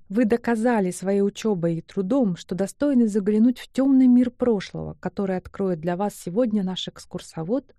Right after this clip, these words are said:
Декстер Дюбуа. Встречайте!»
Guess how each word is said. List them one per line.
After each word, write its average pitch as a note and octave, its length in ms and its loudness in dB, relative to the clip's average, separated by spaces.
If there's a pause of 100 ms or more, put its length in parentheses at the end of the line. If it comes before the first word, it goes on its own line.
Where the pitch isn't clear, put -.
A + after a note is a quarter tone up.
Декстер G#3+ 560 -6 (120)
Дюбуа. F3 640 -4 (180)
Встречайте!» - 800 -4